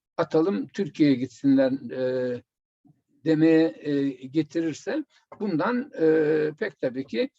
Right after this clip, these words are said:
Türkiye çok zarar görecektir. İlk yapabileceği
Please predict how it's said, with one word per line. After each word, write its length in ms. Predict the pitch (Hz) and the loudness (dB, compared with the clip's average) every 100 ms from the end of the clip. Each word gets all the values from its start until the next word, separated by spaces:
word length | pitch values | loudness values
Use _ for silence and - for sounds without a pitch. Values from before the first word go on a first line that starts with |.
| _ _ | _ _
Türkiye 560 | - 147 - 170 233 - | -6 -6 -2 0 0 -4
çok 220 | - 175 | -8 -6
zarar 320 | - 147 143 131 | 0 4 4 2
görecektir. 720 | 127 120 - 139 - 240 - _ - | 0 -4 -4 -6 -4 -6 -6 _ 0
İlk 240 | 254 277 170 | 2 4 2
yapabileceği 840 | - 165 147 151 139 165 160 | 2 2 2 2 4 4 4